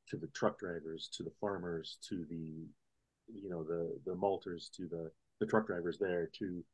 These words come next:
everybody in the distillery, everybody in the cooperage, everybody in the bottling plant, everybody driving out to get to the liquor store or to the restaurant, to the service industry, to the retailers, to the marketers, to the P R people, to the bloggers, to the influencers. Like, we're talking about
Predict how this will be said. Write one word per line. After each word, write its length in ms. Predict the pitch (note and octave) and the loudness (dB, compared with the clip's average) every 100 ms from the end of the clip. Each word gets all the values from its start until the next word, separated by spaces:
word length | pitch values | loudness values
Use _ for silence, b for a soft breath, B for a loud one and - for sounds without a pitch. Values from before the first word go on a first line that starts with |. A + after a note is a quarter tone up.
| b b _ _ _ - | b b _ _ _ 2
everybody 540 | C3 B2 A#2+ A#2 G#2 | 4 6 6 6 6
in 60 | G#2 | 2
the 80 | F2+ | 0
distillery, 460 | - G#2+ F2+ D#2+ F#2+ | -2 -2 0 0 2
everybody 380 | A#2 A2+ G#2 | 2 2 0
in 80 | F#2+ | 0
the 80 | F2 - | -6 -4
cooperage, 380 | F2+ - D2+ A2 | -4 -4 -4 0
everybody 320 | A2 A#2 A2+ | 2 4 2
in 60 | G#2 | 2
the 80 | |
bottling 380 | F#2 F2+ F2 E2 - - | 2 0 0 -6 -8 -10
plant, 260 | E2+ D2+ E2 | -10 -4 -2
everybody 340 | A#2 A#2+ A#2+ | 0 0 0
driving 440 | G#2+ G2+ G2 F#2+ F#2 | 0 0 -2 -6 -4
out 140 | F#2 F#2 | -4 -4
to 100 | - | -4
get 180 | - - | -2 -2
to 120 | - | -2
the 300 | F2+ F2+ E2+ D#2 - | 0 0 0 -2 -4
liquor 220 | G#2 F2 | -4 -6
store 400 | - F2 E2 D#2+ _ _ _ | -4 -2 -2 -4 _ _ _
or 120 | G#2 F2 | -2 0
to 100 | F#2+ | 2
the 60 | |
restaurant, 500 | F2+ F#2+ - F2+ E2 - | 4 2 2 0 0 -2
to 60 | F#2 | -4
the 120 | F2+ | -4
service 440 | - A#2+ G#2 - | 2 4 4 2
industry, 420 | F2+ E2+ - F2 D#2+ | -2 -2 -2 -2 -2
to 120 | F2 | -4
the 80 | F2+ | 0
retailers, 720 | A#2 A#2 G#2+ F2+ E2+ D#2+ - B B _ | 0 2 2 4 4 2 -4 B B _
to 60 | - | -4
the 80 | F#2+ | 2
marketers, 560 | A2+ B2+ - F2 E2 | 6 4 4 0 -2
to 80 | - | -4
the 80 | F2 | -4
P 140 | - | 6
R 120 | C3+ A2+ | 6 6
people, 260 | - F2 | 2 -2
to 100 | F#2+ | 4
the 200 | G#2 G2+ - - | 8 8 6 4
bloggers, 460 | B2+ B2 G2 F2 | 8 8 6 0
to 120 | - F#2 | 0 4
the 200 | G2+ - | 4 6
influencers. 760 | B2+ C3+ - F#2+ E2+ - - - | 4 4 2 -2 -2 -8 -10 -8
Like, 100 | - | -6
we're 80 | - | -6
talking 380 | C#3 D#3+ D3 A#2 | -4 -4 -2 -2
about 220 | F2+ E2+ | -2 -4